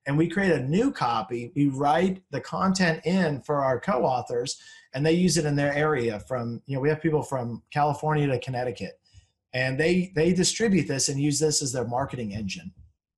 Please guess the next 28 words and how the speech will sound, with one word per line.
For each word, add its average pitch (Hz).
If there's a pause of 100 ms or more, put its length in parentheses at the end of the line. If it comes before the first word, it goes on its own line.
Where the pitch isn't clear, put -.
(200)
And 131
it's -
just, -
it's -
really 175
cool. - (460)
So -
I'm 185
gonna 226
go 202
through 202
some 170
case 165
studies 156
here, 160 (180)
um, 131
and 131 (260)
we're 160
doing 175
good 147
on 135
time, 135
so 120
we're 120
gonna 127
go 127
for 104
it. -